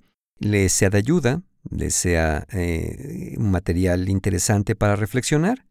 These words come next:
incluso para conversar en familia y darse cuenta que no es que los miembros de la familia sean malévolos, sino la dinámica familiar que se ha formado al interior es lo que maligniza las relaciones y lo que crea esta extraña entidad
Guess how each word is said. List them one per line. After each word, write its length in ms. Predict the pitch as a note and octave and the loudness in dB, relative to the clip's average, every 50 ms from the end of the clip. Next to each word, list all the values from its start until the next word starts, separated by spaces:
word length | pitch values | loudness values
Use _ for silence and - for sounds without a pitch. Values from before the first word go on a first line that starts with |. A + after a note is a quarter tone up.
| _ | _
incluso 460 | - - G#2 F#2+ - G2+ G2 - A#2 | -2 0 0 2 2 0 0 0 -2
para 220 | G2+ - F#2+ E2 - | -2 -2 -2 -2 -2
conversar 500 | - F#2+ E2+ E2 F2 E2+ - - G#2 G2+ | -2 -2 -2 0 0 0 0 2 2 2
en 120 | G#2 G#2 | 2 2
familia 540 | - B2+ B2+ C#3+ D#3+ E3 C#3 B2 C3 D#3 - - - _ _ - - _ _ - | 2 2 2 2 2 2 2 2 0 0 -4 -8 -16 _ _ -20 -20 _ _ -4
y 100 | D#3+ D3 | 0 2
darse 260 | G3 G#3+ A3+ - A#3+ | 2 2 0 -2 -2
cuenta 480 | - - A#3 A3+ G3 - G#2 D2+ - - - - _ _ _ _ _ _ _ _ | -2 0 0 0 0 0 -2 -2 -2 -6 -16 -20 _ _ _ _ _ _ _ _
que 100 | - E3 | -2 0
no 140 | D#3+ E3 F3+ | 2 4 4
es 80 | F#3+ F#3+ | 2 2
que 120 | - G#3+ | 0 0
los 160 | F#3+ F3 D3 | 0 0 2
miembros 380 | C#3+ D3+ D#3+ F3+ G3 F3+ C#3 G2+ | 2 2 2 4 2 2 2 0
de 60 | G2 | 0
la 80 | F#2 F#2+ | 0 0
familia 340 | - F#2 F#2 G2 G2 F#2 F2+ | 0 0 0 0 0 0 0
sean 160 | - F#2+ F2+ | 0 0 2
malévolos, 640 | E2 D#2+ E2 E2 D#2+ C#2+ C#2+ C#2 C2+ D2+ F#2 - - - _ _ _ _ _ - | 2 2 0 0 0 -2 -2 -4 -4 -6 -8 -10 -14 -20 _ _ _ _ _ -10
sino 260 | - - A2 G#2+ G2+ | -2 0 2 4 4
la 100 | G2 F#2+ | 4 2
dinámica 500 | F#2 G#2 G#2 A#2 C3 F3 F#3+ D3+ - G2 | 2 2 2 2 4 2 2 2 0 -2
familiar 480 | - - F2 F2+ F#2 F2+ F#2 F#2+ F#2+ - | 0 0 0 0 2 2 2 0 0 -2
que 120 | - G2 | -4 -4
se 80 | - G2 | -4 -4
ha 40 | |
formado 440 | - - F#2 F2+ F2+ F2 F2+ F2+ F2 | -2 -2 -2 0 0 2 2 2 2
al 80 | F2 F#2 | 2 0
interior 500 | G2 G2 - B2 A#2 A2+ G#2+ G2 G2 G2+ - - - _ _ _ _ | 0 0 0 0 0 2 2 0 -2 -4 -8 -14 -20 _ _ _ _
es 160 | - B2+ A2 A2 | -4 -2 0 0
lo 80 | A#2 | 0
que 140 | - - A#2 | 0 0 2
maligniza 680 | G#2+ G2 F#2 F#2+ F#2 G2 G2+ G2+ A2 A#2 A2 - F#2+ | 2 2 2 0 0 0 2 2 2 2 2 2 0
las 160 | F2+ F2 F2+ | 0 0 0
relaciones 680 | F#2+ F2 F2+ F#2+ - - A2+ F#2 D#2+ D#2+ E2+ F2+ - - _ _ _ _ _ _ _ | 0 0 0 -2 0 0 0 0 0 0 -2 -4 -6 -10 _ _ _ _ _ _ _
y 100 | - B2+ | -4 -2
lo 120 | G2+ G#2 G2 | 0 0 0
que 140 | - G2 | -2 -2
crea 300 | - - G2+ G#2 G2+ G2 - - | -2 0 2 2 2 0 0 -2
esta 240 | A2+ - - G#2+ | -4 -2 0 0
extraña 500 | F#2+ - - - - - G2 F#2 G2 F#2 | 0 0 -2 -6 -2 0 2 2 2 2
entidad 400 | F2 F2+ - A2 G2+ F2+ D2+ C#2 | 2 0 0 -2 0 0 -2 -2